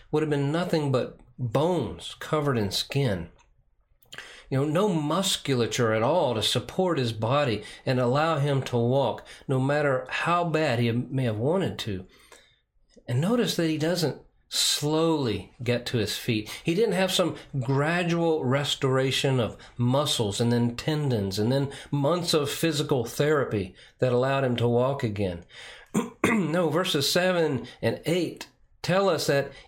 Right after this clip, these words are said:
immediately he was walking and leaping and praising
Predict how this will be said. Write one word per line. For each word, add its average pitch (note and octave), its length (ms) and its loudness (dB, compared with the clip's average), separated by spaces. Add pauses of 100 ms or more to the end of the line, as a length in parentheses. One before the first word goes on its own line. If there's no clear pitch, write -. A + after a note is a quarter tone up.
immediately F3+ 1200 0 (160)
he F3 240 -2
was D3+ 280 0 (140)
walking C#3 720 0
and A#2+ 300 0
leaping E3 540 0
and G#2+ 260 -2
praising B2+ 760 0